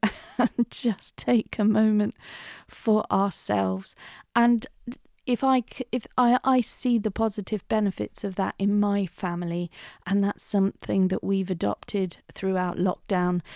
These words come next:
to make sure that we didn't get on top of each other and, and get all cross and wound up by everybody being in the same house. We worked out ways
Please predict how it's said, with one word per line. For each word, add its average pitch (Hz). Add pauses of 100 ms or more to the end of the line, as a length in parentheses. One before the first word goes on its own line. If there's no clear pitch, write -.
(140)
to 208
make 190
sure 180
that 175
we 185
didn't 180
get 180
on 175
top 180
of 175
each -
other 175
and, 175
and 180
get 170
all 165
cross 190
and 175
wound 175
up -
by 180
everybody 175
being 185 (280)
in 196
the 190
same 180
house. 196
We 233
worked 233
out 202
ways 190